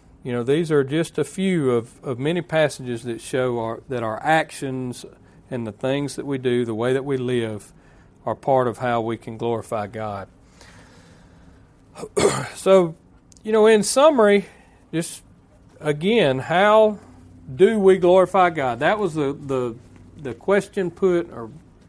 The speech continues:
on the topic list over there. What can I do to glorify God, or how do we glorify God? And, and these are things that we've been talking about, are active things we can do to glorify God. Um, you know,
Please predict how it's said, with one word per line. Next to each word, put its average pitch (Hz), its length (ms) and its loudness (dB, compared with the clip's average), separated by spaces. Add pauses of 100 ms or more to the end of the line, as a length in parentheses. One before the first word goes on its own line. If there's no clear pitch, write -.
on 160 280 -2
the 147 80 -4
topic 139 500 -4
list 120 340 -8
over 110 120 -8
there. 113 160 -10
What 160 220 -4
can 175 120 -6
I 165 80 -2
do 165 220 -4
to 151 80 -10
glorify 147 400 -2
God, 139 320 -2
or 104 140 -8 (340)
how 156 260 4
do 165 80 2
we 151 140 0
glorify 147 440 2
God? 127 320 0
And, 123 200 -6
and 156 240 -6
these 240 200 -4
are 180 200 0 (320)
things 208 380 0
that 175 80 -4
we've 170 220 -2
been 160 140 -4
talking 196 360 0
about, 135 240 -2
are 123 160 -4
active 180 560 -4
things 160 420 -6
we 151 160 -4
can 151 200 -10
do 113 360 -6 (540)
to 156 180 2
glorify 143 560 2
God. 156 440 -2 (360)
Um, 113 580 -8 (880)
you 117 80 -16
know, 117 180 -14